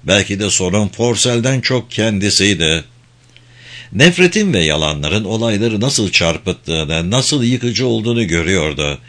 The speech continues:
İntiharı aklından bile geçirmişti. Ama bazen ayaklarını bastığı zemin kayıyor, onlu yaşlarda yaşadığı hayat içini eziyordu.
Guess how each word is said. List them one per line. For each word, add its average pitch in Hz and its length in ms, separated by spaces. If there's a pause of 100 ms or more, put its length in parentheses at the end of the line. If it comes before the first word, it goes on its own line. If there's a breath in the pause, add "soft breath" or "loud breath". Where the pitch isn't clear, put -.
(100)
İntiharı 147 580
aklından 143 580
bile 120 160
geçirmişti. 85 800 (520 loud breath)
Ama 170 280
bazen 165 400
ayaklarını 120 760
bastığı 104 460
zemin 104 400
kayıyor, 90 600 (240 loud breath)
onlu 151 360
yaşlarda 85 560
yaşadığı 82 480
hayat 127 420
içini 117 380
eziyordu. 85 800